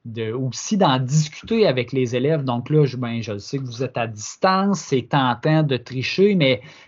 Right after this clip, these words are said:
sais, pourquoi qu'on le fait ? Donc, euh, de, de, d'avoir une discussion, euh, ouverte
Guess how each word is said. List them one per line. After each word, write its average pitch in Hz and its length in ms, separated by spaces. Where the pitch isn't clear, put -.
sais, 160 160
pourquoi 190 600
qu'on 151 240
le 123 100
fait ? 180 420
Donc, 135 280
euh, 117 200
de, 117 140
de, 113 160
d'avoir 127 260
une 202 60
discussion, 170 800
euh, 123 200
ouverte 165 540